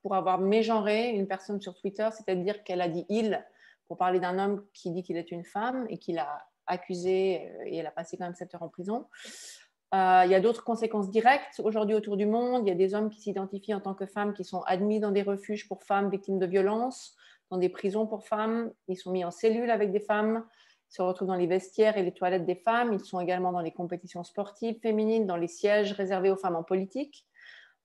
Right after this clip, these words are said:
Euh, ils prennent la, la, la place féminine, hein, ou le quota. Euh, le langage qui décrit et parle des femmes est en train d'être modifié de manière déshumanisante. On parle à présent, même,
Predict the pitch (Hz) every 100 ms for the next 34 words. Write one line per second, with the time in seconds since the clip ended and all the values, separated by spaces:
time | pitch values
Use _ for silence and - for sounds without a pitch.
0 | - 170 170 165 - 165 160 - 151 -
1 | 165 - - 185 185 - 190 190 226 285
2 | 185 175 180 _ - 170 170 190 190 220
3 | 302 - _ - - - _ _ _ _
4 | - 196 196 196 196 220 247 247 226 208
5 | 214 - 247 226 220 208 202 214 220 196
6 | 196 208 190 - 185 190 196 - 226 190
7 | 190 190 185 - 180 190 202 196 202 208
8 | 240 233 185 190 190 180 - 190 196 202
9 | 202 175 196 214